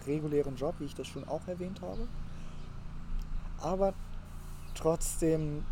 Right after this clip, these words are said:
bin ich der Meinung, dass, dass es nur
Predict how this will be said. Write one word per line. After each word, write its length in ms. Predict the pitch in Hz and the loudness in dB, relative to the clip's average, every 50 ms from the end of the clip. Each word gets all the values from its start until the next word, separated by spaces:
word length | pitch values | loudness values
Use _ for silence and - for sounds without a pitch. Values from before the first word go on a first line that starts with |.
| - - | 2 2
bin 140 | - 156 151 | 2 2 4
ich 120 | 156 151 | 2 2
der 140 | - 160 139 | 2 2 2
Meinung, 400 | 131 135 135 143 147 143 143 139 | 4 4 4 4 4 4 2 2
dass, 480 | 139 139 131 139 - - - - - - - - - - - - | 2 2 2 2 0 -2 0 2 0 0 0 0 -2 -2 -2 -4
dass 220 | - 131 127 - - | -4 -4 -4 -4 -6
es 180 | - - - | -6 -4 -4
nur 540 | 139 131 131 127 123 123 123 123 120 117 - | -2 -2 0 0 0 0 0 -2 -2 -4 -6